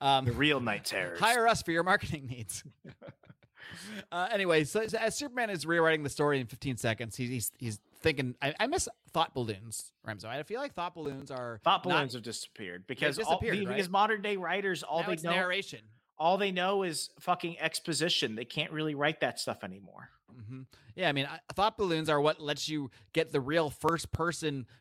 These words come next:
Speaker 1: perspective with, without having to constantly dip into narration and not know who the narrator is or start changing the narrator.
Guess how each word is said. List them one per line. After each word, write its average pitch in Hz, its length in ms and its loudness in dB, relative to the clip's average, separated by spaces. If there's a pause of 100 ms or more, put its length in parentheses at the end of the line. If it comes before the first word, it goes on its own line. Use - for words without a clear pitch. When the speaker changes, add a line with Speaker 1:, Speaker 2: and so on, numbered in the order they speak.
Speaker 1:
perspective 147 580 -2
with, 135 200 -6
without 143 260 2
having 156 200 0
to 139 60 -2
constantly 135 480 -2
dip 143 180 -2
into 135 220 -4
narration 135 540 2
and 131 120 -4
not 156 220 0
know 147 160 2
who 151 120 2
the 139 100 0
narrator 131 460 2
is 127 200 0
or 113 120 -4
start 139 240 0
changing 147 360 -4
the 127 100 -6
narrator. 120 480 0